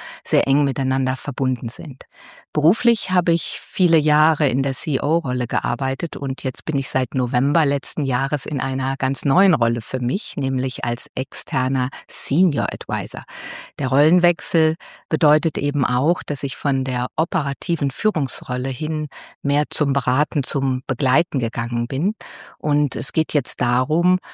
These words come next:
Erfahrung einzubringen, ohne dass ich selbst <laughs> an den alten Dingen festhalte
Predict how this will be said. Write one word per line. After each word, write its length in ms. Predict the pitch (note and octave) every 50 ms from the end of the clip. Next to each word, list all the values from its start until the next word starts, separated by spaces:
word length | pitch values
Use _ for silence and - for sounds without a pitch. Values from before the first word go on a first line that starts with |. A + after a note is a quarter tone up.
| - _
Erfahrung 500 | - E3+ D#3+ - G3 F#3 G3 G3+ F#3+ F3 A#2+
einzubringen, 800 | - B2+ C3 C3+ - - C#3+ - - C3+ B2+ C3 C3 B2+ B2 - - _
ohne 360 | - C#3+ C#3+ D3+ D#3+ D3+ C#3+
dass 180 | C#3 C#3+ C#3 -
ich 160 | - C#3 -
selbst 560 | - - E3 D#3+ D3+ - - - - - -
<laughs> 40 | -
an 220 | - D#3 C#3 C#3+ C3+
den 160 | C#3 C3+ A#2+
alten 320 | - C3 C#3 - - C#3
Dingen 260 | B2 C3+ C#3 C3 B2+
festhalte 800 | C3 - - D3 - - - - E3 D3 C#3+ C#3+ - - D#3+ D3+